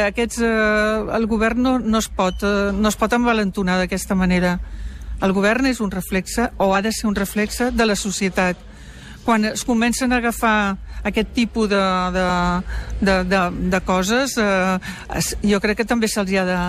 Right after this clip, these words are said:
se'ls hi ha de dir que fins aquí han arribat. Vull dir, no poden traspatar, re-, traspassar certes barreres de, d'això, de, de, de llibertats d'expressió, si és que això significa alguna cosa per ells, no? Eh,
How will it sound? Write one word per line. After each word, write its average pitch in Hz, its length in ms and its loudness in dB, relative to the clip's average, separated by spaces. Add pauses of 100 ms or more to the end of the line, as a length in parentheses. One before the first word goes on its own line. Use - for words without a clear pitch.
(120)
se'ls 196 180 2
hi 208 80 4
ha 190 60 2
de 196 140 2
dir 185 120 -4
que 202 80 -2
fins 208 240 0
aquí 185 280 0
han 180 160 2
arribat. 180 500 2 (320)
Vull 202 140 2
dir, 196 40 4
no 190 140 -2
poden 196 480 0 (460)
traspatar, 196 680 0
re-, 196 380 0
traspassar 190 800 0 (400)
certes 208 480 0
barreres 202 720 0
de, 190 140 0 (680)
d'això, 185 560 0
de, 196 240 2
de, 185 160 2
de 190 180 2
llibertats 190 560 0
d'expressió, 180 600 0
si 202 220 0
és - 100 -4
que 214 80 -2
això 190 220 0
significa 202 480 0
alguna 196 280 0
cosa 180 220 -2
per 170 180 -2
ells, 190 380 0
no? 185 200 -2 (720)
Eh, 180 520 2